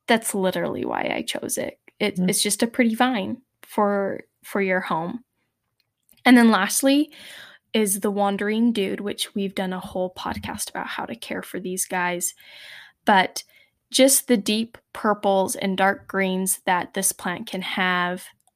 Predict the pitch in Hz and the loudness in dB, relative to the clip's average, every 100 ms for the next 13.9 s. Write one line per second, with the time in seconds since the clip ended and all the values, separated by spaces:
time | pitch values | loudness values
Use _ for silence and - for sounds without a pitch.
0 | _ - 208 202 214 - 196 185 - - | _ -4 -2 0 0 2 0 2 0 2
1 | 180 180 - 240 240 226 214 220 226 220 | 2 0 2 2 4 2 2 2 2 0
2 | 214 208 208 202 196 - 190 - 185 185 | 0 0 0 0 -2 -4 -6 -4 -4 -2
3 | 180 180 175 - - - _ - 190 190 | -2 -2 -2 -6 -10 -20 _ -10 -8 -6
4 | - - - - 262 - - 190 180 - | -6 -6 -6 -6 -8 -4 -2 -2 -2 -6
5 | - - - - - - - - 208 254 | -8 -10 -10 -10 -12 -10 -6 0 4 4
6 | 294 294 302 277 269 240 226 220 202 202 | 4 2 0 0 2 2 2 0 -2 -4
7 | - - - - - - - - - - | -6 -6 -8 -8 -8 -10 -18 -20 -20 -20
8 | _ _ - 208 202 202 196 214 190 190 | _ _ 2 4 4 2 0 -2 0 0
9 | 185 185 - 180 - 185 180 - 196 180 | 0 -2 -2 -2 -2 -4 -6 -6 -6 -6
10 | 180 180 - - - 196 233 _ _ _ | -4 -6 -6 -8 -6 -8 -10 _ _ _
11 | _ - 190 180 180 180 - 175 170 - | _ -8 -4 -2 -2 -4 -4 -4 -4 -4
12 | 190 - - 233 _ _ _ _ _ _ | -4 -4 -6 -10 _ _ _ _ _ _
13 | - - - _ - 254 262 226 | -20 -20 -20 _ 0 8 8 8